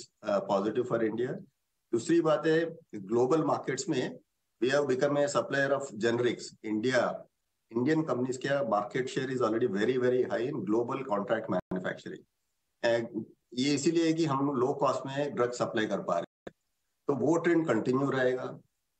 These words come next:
तीसरी बात है कि जैसा ये लो cost अपन manufacturing establish कर दिया है, वो लेके Indian companies अभी यूएस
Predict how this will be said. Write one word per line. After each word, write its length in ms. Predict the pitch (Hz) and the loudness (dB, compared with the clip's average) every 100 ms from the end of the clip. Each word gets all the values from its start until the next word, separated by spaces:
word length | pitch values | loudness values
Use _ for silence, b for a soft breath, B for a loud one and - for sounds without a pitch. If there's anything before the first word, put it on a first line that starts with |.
| _ - | _ -4
तीसरी 260 | 135 170 185 | -2 2 4
बात 260 | 175 170 | 4 2
है 140 | 175 165 | 2 2
कि 180 | 175 | 2
जैसा 300 | 165 147 147 | 2 0 2
ये 240 | 160 151 160 | 0 2 0
लो 360 | 160 127 131 | 0 0 0
cost 320 | 143 165 160 143 | 0 0 0 -2
अपन 220 | 135 151 | -2 0
manufacturing 800 | 127 113 127 143 139 156 147 120 | 2 2 0 -2 -4 -4 -2 -2
establish 440 | - 143 147 139 | 0 0 0 -2
कर 180 | - 117 | -2 0
दिया 240 | 113 95 | 0 0
है, 120 | 92 - _ _ - | -4 -12 _ _ -6
वो 120 | 139 165 | 0 2
लेके 260 | 170 165 | 2 2
Indian 400 | 151 135 160 175 | 2 2 2 2
companies 480 | 165 139 160 156 - | 2 2 0 0 -2
अभी 260 | 123 131 147 | -4 -2 -2
यूएस 280 | 123 135 | -2 -4